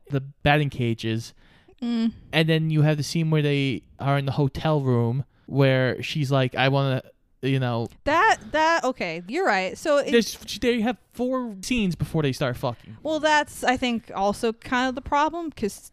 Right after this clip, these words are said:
Speaker 2: he really doesn't know her, but when she s-, starts dating Nuke,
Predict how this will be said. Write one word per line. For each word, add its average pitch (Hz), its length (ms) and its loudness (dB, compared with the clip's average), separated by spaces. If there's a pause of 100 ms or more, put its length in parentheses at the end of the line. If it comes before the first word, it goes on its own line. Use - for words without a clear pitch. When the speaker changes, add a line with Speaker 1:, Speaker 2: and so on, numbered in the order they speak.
Speaker 2:
he 247 320 -6
really 285 260 0
doesn't 220 420 2
know 196 360 2
her, 165 400 -2
but 175 140 -6
when 196 180 -2
she 208 180 -8
s-, - 280 -12
starts 247 460 -2 (120)
dating 202 800 0 (480)
Nuke, 196 640 0